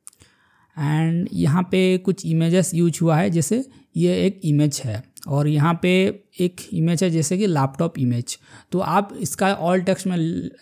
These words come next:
लिख सकते हैं जैसे, हम्म, ए लैपटॉप और आप इसका, हम्म, डिस्क्रिप्शन भी लिख सकते हैं जैसे image alt text और what is image alt text।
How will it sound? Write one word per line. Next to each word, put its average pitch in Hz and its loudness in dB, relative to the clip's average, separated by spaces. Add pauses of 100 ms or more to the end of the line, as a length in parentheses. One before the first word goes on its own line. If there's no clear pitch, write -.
(240)
लिख 156 -2
सकते 180 -2
हैं 175 0
जैसे, 160 0
हम्म, - -10
ए 175 0
लैपटॉप 139 0 (300)
और 165 2
आप 175 0 (260)
इसका, 170 2
हम्म, 165 0 (240)
डिस्क्रिप्शन 175 0
भी 170 2
लिख 160 0
सकते 160 -2
हैं 160 2
जैसे 160 0
image 175 2
alt 156 0
text - -2 (100)
और 151 0
what 156 2
is 196 -12
image 160 0
alt 147 -4
text। - -6